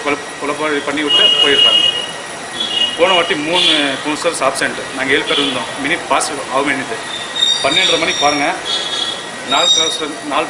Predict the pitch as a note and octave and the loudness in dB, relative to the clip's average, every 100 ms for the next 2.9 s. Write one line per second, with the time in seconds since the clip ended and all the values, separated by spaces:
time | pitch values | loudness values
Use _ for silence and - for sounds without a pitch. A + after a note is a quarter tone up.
0 | - D3+ E3 D#3+ - D3+ D#3 C3 C3 D#3+ | 0 0 0 -2 -2 -2 -2 -4 -6 -4
1 | - - C3 - - - - - - - | -4 -2 -2 -4 -10 -10 -12 -10 -10 -6
2 | - D#3 F3 F#3 D#3+ G3 D#3+ C#3+ | -2 -2 0 0 0 0 0 0